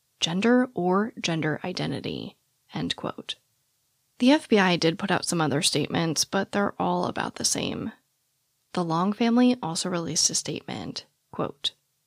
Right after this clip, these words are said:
"Our family appreciates the outreach, kind words,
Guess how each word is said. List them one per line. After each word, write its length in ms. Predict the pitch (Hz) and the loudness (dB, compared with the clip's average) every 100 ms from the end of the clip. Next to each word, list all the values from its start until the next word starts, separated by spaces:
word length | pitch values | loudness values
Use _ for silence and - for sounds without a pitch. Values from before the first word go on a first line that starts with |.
| _ _ - | _ _ -6
"Our 120 | 196 | -6
family 400 | 180 185 226 285 | -2 2 4 4
appreciates 600 | 233 - 180 - 180 - | 2 -2 -2 0 0 0
the 180 | - 160 | 0 -2
outreach, 720 | 151 - 135 135 - - - _ | -2 -2 -6 -8 -2 0 0 _
kind 380 | - 160 202 233 | -6 0 2 2
words, 520 | 156 127 127 190 - | 2 0 -2 -2 -2